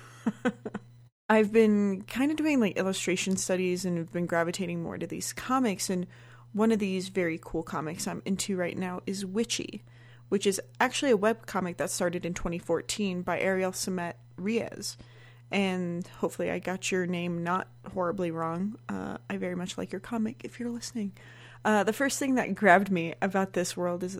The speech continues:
that it pulls from aspects of, like, Shintoism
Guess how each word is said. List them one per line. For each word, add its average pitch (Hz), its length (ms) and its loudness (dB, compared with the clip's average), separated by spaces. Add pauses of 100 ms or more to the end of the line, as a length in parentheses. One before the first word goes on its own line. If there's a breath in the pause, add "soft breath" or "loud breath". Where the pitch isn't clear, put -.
(120)
that - 300 -6 (420 loud breath)
it 226 160 0
pulls 240 400 6
from 202 280 2
aspects 185 520 -4
of, - 80 -12
like, - 160 -6
Shintoism 254 880 4